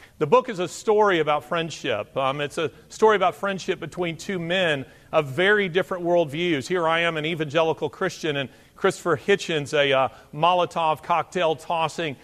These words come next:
atheist on stage, and yet the two of us could enjoy a very warm friendship that culminated in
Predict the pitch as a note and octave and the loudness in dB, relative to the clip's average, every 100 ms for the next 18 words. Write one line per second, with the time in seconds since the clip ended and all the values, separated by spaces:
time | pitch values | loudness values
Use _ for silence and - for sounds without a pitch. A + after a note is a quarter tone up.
0 | - _ F3+ A3+ - E3 C#3+ - D#3+ D3+ | -20 _ -4 -4 -4 -4 -4 -2 -4 -4
1 | - A3 G3+ F3 F3 F#3 F3+ - B3 F#3+ | -2 -2 -2 -2 -2 -2 -4 0 2 4
2 | F3 - F3+ D#3+ D3+ F#3+ F#3 D#3 F3+ F3+ | 2 0 -2 0 0 4 4 4 0 0
3 | D#3 - - D#3+ F3 G#3 F#3+ C#3+ G#3+ A3 | -4 -10 -10 0 6 6 4 0 -6 -6
4 | - D3+ D3 D3 D3 - G3+ F#3 E3+ E3 | -2 -2 0 -2 -2 0 0 2 2 2
5 | D#3 D3 | 0 -2